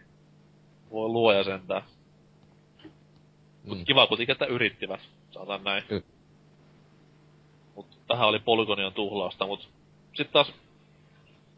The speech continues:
Speaker 1: kolmiulotteisia tappelupelejä on kyllä <laughs> muilta tahoilta tullut sit taas ihan hyviä ulos. Joku voi muistaa semmoisenkin sarjan kuin Tekken, Virtua Fighter,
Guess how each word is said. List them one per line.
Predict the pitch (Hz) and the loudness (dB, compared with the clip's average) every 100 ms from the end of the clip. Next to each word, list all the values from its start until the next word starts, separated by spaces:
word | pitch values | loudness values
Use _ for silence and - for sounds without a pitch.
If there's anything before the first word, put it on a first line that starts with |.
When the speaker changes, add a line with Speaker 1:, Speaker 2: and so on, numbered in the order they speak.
| _ _ _ _ - | _ _ _ _ 4
Speaker 1:
kolmiulotteisia | 185 165 139 - 123 123 113 - | 6 6 4 2 4 4 4 0
tappelupelejä | 131 127 123 113 113 107 104 | -2 0 0 2 6 8 6
on | 107 | 6
kyllä | 110 107 - - _ _ _ _ - | 4 4 2 -12 _ _ _ _ -20
<laughs> | - - _ _ - - | -16 -16 _ _ -20 -8
muilta | 143 170 147 110 101 - _ _ _ _ | 6 8 8 6 2 -4 _ _ _ _
tahoilta | 117 113 101 101 | 2 4 2 2
tullut | 98 98 | -4 -10
sit | - - | -12 -10
taas | 98 | -6
ihan | 101 104 | -6 -6
hyviä | 107 101 92 | -4 -4 -4
ulos. | 87 95 98 104 - - _ _ - - - - - - _ _ _ _ _ _ _ | -6 -2 -2 -2 -10 -20 _ _ -20 -20 -20 -20 -20 -20 _ _ _ _ _ _ _
Joku | 110 - - | -2 -2 -4
voi | 131 139 | 0 2
muistaa | 139 143 135 | 0 -4 -2
semmoisenkin | 143 135 131 | 0 -2 -2
sarjan | 135 131 | -6 -6
kuin | - | -4
Tekken, | - 120 - _ _ 123 123 117 - - _ _ _ _ _ _ | 2 2 2 _ _ 2 4 -2 -10 -20 _ _ _ _ _ _
Virtua | 131 127 - 117 | 0 0 0 0
Fighter, | 110 120 110 - - 107 | 2 2 2 0 0 2